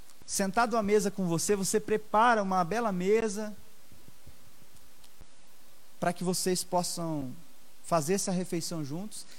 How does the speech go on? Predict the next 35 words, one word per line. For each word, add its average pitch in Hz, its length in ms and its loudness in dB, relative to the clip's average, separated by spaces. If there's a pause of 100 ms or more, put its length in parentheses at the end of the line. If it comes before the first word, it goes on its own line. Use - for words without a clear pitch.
(100)
e 190 40 -6
chega 269 360 0
um 254 60 -2
membro 233 340 -2
qualquer 214 340 0
da 202 80 -2
igreja 196 400 0
ou 196 60 -2
um 202 40 -4
membro 208 280 -4
do 196 100 -4
conselho 214 540 -2
dizendo: 185 520 -2 (720)
"Pastor, 240 380 -2
você 160 140 -4 (440)
está - 160 0
sentado 247 440 2
com 240 60 0
esse - 140 -2
tipo 247 220 -6
de 208 80 -2
gente? 220 480 0
Você - 1200 -10
está 240 100 2
dando 262 180 4
atenção 254 500 0
para 220 160 0
essa 202 160 -4
pessoa, 226 600 -2
para 175 120 -2
essas 185 240 -4
pessoas, 214 440 -4
para 190 140 -4
essa 190 160 -4
família?" 165 540 -6